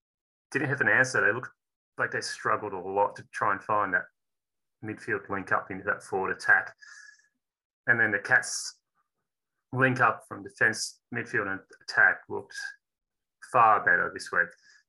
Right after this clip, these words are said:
They looked controlled. They looked like they knew what they were doing a lot more. And yeah, just had a great time and had a fantastic win. And it was excellent to see, um, all their hard work finally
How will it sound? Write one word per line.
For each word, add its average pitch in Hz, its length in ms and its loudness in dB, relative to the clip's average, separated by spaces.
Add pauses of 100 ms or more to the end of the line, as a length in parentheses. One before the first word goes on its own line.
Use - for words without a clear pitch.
They 117 160 2
looked 104 240 -6
controlled. 95 640 -4 (840)
They 120 80 2
looked 127 160 2
like 120 120 2
they 120 120 6
knew 123 160 4
what 127 100 4
they 113 80 2
were 104 180 0 (120)
doing 120 260 -2
a 110 80 -6
lot 117 180 -4
more. 117 480 -6 (400)
And 117 360 0 (360)
yeah, 147 200 2
just 110 240 0
had 123 120 -2 (300)
a 127 40 -18
great 127 340 0
time 135 360 2
and 113 160 -6
had 113 120 0
a 107 80 -6 (280)
fantastic 123 600 -6
win. 131 180 0
And 95 220 -6 (1400)
it - 20 0
was 107 260 -6
excellent 113 360 -2
to 110 80 -10
see, 110 420 0 (1300)
um, 113 440 4 (260)
all 123 200 6
their 113 100 6
hard 113 300 4
work 107 220 0
finally 107 360 0